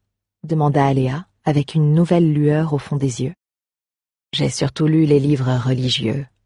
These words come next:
la géographie et l'histoire de la Gaëlia. Mais je connais quelques légendes, oui. » « Pourquoi ? »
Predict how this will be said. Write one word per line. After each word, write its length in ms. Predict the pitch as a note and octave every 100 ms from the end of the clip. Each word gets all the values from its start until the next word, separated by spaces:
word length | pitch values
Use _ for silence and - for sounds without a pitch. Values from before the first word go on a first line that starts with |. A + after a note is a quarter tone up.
| _
la 120 | - -
géographie 800 | C3 B2+ C3+ B2+ - - E3+ - _ _ -
et 100 | C3
l'histoire 440 | C3 - C#3+ C#3
de 100 | B2+
la 120 | A#2+
Gaëlia. 520 | B2 A#2+ A#2 B2+ - - _ _ _ _ _ _
Mais 120 | - D#3
je 120 | E3
connais 260 | D#3+ D3
quelques 260 | C#3+ C3 C3
légendes, 540 | B2 A#2+ A#2 A#2 B2 B2+
oui. » « 220 | C3+ C3+ _ _ _ _ _ _ _ _ _ -
Pourquoi ? » 460 | D3+ - D3 D#3